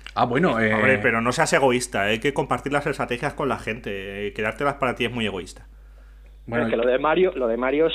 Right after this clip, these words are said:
Speaker 3: un puntazo, pero bueno.
Speaker 1: <laughs> que sepas
Speaker 3: Venga,
Speaker 1: que la ha
Speaker 3: venga, ¿qué
Speaker 1: encontra-,
Speaker 3: dice ese chico?
Speaker 1: la ha encontrado en eBay por cuarenta y cinco euros, ¿eh?
Speaker 3: ¿Qué di-? Ah, ¿eh?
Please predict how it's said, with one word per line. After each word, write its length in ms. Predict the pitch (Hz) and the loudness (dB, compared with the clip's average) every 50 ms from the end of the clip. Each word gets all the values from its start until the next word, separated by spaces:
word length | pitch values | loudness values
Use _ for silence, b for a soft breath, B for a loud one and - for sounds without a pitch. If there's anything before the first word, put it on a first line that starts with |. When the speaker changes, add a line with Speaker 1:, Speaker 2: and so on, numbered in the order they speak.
| - - | -2 -6
Speaker 3:
un 120 | 175 - - - - - - - - | -6 -8 -10 -16 -20 -20 -20 -18 -14
puntazo, 480 | - 127 104 104 - 156 - - - 101 | -14 -12 -8 -2 -2 -2 -2 -2 -4 -6
pero 140 | 104 98 120 | -6 -8 -8
bueno. 160 | 151 175 - - - 294 - - 403 392 | -8 -6 -4 0 2 2 4 6 6 4
Speaker 1:
<laughs> 360 | 392 - 415 - - - - | 4 4 0 -2 -2 -4 -4
que 80 | - 113 | -4 -2
sepas 260 | - - 113 - 143 | 0 0 2 2 4
Speaker 3:
Venga, 280 | 147 185 202 127 127 123 | 4 4 4 4 2 2
Speaker 1:
que 60 | - | 2
la 80 | 123 120 | 2 4
ha 40 | 131 | 4
Speaker 3:
venga, 140 | 196 185 156 | 4 4 4
¿qué 60 | - | 4
Speaker 1:
encontra-, 220 | 202 220 - - | 4 4 4 4
Speaker 3:
dice 140 | - - 233 | 2 0 -2
ese 80 | 214 - | -2 -2
chico? 280 | - 131 117 123 117 - - | -4 -6 -6 -8 -10 -6 0
Speaker 1:
la 120 | 117 127 | 2 2
ha 20 | |
encontrado 340 | 143 147 170 165 156 156 160 | 4 4 2 2 4 4 4
en 100 | 160 156 | 4 4
eBay 260 | 147 139 139 156 175 | 4 4 4 4 4
por 180 | 185 - 147 127 | 2 2 0 2
cuarenta 300 | - 123 113 110 104 113 | 2 2 2 2 0 -2
y 20 | |
cinco 240 | - - 143 147 120 | -4 -4 -4 -2 0
euros, 260 | 120 156 156 101 85 | 0 0 -2 -4 -6
¿eh? 120 | 101 117 175 - - - - - - - - - - - | -8 -10 -12 -14 -18 -20 -20 -20 -20 -20 -20 -20 -14 -8
Speaker 3:
¿Qué 100 | - - - | -6 -4 -4
di-? 120 | 120 - - | -4 -2 0
Ah, 280 | 135 127 143 202 247 240 - - - - | 2 2 4 4 2 0 -2 -8 -4 0
¿eh? 260 | 165 185 240 285 320 | 2 2 2 2 0